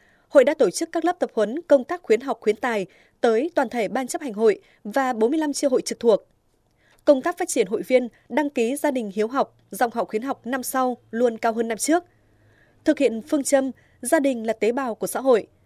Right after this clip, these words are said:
nên mỗi gia đình đều có ít nhất một thành viên tham gia hội.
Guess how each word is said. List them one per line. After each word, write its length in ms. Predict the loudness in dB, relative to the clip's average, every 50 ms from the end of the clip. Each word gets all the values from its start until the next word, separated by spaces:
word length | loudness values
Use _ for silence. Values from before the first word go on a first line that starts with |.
| _ _ -6
nên 320 | -2 0 2 2 2 2 2
mỗi 140 | 0 0
gia 140 | 0 0 -2
đình 300 | -2 -2 -2 -2 -4 -2
đều 120 | 0 0 0
có 120 | 0 -2
ít 180 | -2 -2 -2 0
nhất 240 | -2 -4 -4 -4
một 120 | -6 -4 -4
thành 180 | -6 -8 -6
viên 200 | -4 -4 -4 -4
tham 180 | -4 -6 -8 -4
gia 120 | -4 -2
hội. 240 | 2 4 4 4 4